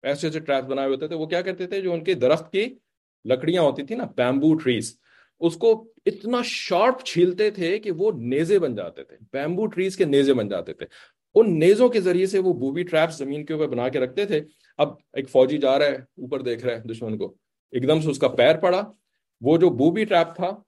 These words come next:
वो ऐसे यूं करके बंद हो जाता था, यानी पूरा पैर जो है ना, वो उन छोटे-छोटे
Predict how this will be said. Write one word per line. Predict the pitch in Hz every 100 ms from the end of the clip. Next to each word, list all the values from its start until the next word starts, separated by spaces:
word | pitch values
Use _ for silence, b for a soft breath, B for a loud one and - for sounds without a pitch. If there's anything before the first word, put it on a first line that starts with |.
| -
वो | 151 123
ऐसे | 151 160 214 -
यूं | 127 196
करके | 190 143
बंद | 113 95
हो | 80
जाता | 71 -
था, | - _ _ _ _ -
यानी | 175 220 - - _ _ _ _ _
पूरा | 175 202 269
पैर | - - 147 202 220
जो | 160
है | 151
ना, | 185
वो | 160 143 175 180 113 120 117 _ -
उन | 151 147
छोटे-छोटे | 180 170 175 160 156